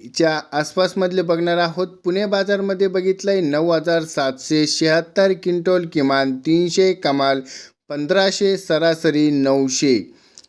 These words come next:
पिंपरी बाजारमध्ये बघितलंय आवक अकराशे क्विंटल, कमाल पंधराशे आणि, अ, सरासरी तेराशे पन्नास.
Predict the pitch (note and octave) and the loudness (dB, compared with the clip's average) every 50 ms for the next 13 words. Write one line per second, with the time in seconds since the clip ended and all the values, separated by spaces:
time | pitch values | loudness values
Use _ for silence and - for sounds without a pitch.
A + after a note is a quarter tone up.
0 | _ _ _ _ _ _ - F3+ F3 F3 D#3+ E3 A3+ A3 A3 G3+ G3 F#3+ F#3+ F#3+ | _ _ _ _ _ _ -10 -8 -8 -8 -6 -2 0 0 2 2 2 0 2 2
1 | G#3 G3+ G3+ G3+ G3 G3 G3+ F#3+ F#3+ F3 F#3 F3+ F3 - G3 G3 G3+ - - D3 | 0 0 0 0 -2 -2 0 0 0 0 -2 -2 -2 0 0 0 0 -2 -2 0
2 | D3 D3 D3+ D#3 E3 E3 D#3+ D#3+ - - - C#3+ C#3 - - E3+ F#3+ F#3 F3 - | 0 2 2 2 2 0 -2 -6 -14 -12 -12 -12 -10 -6 0 0 0 2 0 0
3 | A3 G#3 G3+ - G3 F#3+ F#3+ F#3+ G3+ G3 G3 G3 F#3+ - - F3+ D#3+ D#3 D3+ D3+ | -4 -4 -2 0 0 0 0 2 2 2 2 2 0 0 0 0 2 2 2 0
4 | D3+ D3 - - D#3 D3 D3 D#3 F3 F#3 F3+ F3 - - G3 G3 G3 G3+ G3+ - | -2 -4 -4 -6 -4 -4 -4 -2 -2 -2 -2 0 0 0 2 0 0 -2 -8 -18
5 | - _ _ _ _ _ _ _ _ - D#3 D#3 D#3+ E3 F3 F3 E3+ E3+ D#3+ - | -20 _ _ _ _ _ _ _ _ -10 -8 -6 -4 -4 -2 -2 -4 -4 -6 -6
6 | B2 C#3 D3 D3 D3 D3 C#3 - E3+ D#3+ D#3+ E3+ E3+ E3 E3+ F3+ E3+ D#3 D#3+ D#3+ | -4 0 2 2 2 2 2 2 0 2 2 2 0 0 -2 -2 0 0 0 0
7 | D#3+ - D#3+ D#3 D#3 D#3 E3+ F3+ E3+ - G3 G3 F3+ - - C#3 C3 B2+ B2+ B2+ | 0 0 0 0 2 2 0 0 0 -2 -2 -2 -2 -2 0 0 0 2 2 0
8 | B2 A#2 A2 G#2+ - - - | 0 0 -2 -4 -6 -10 -14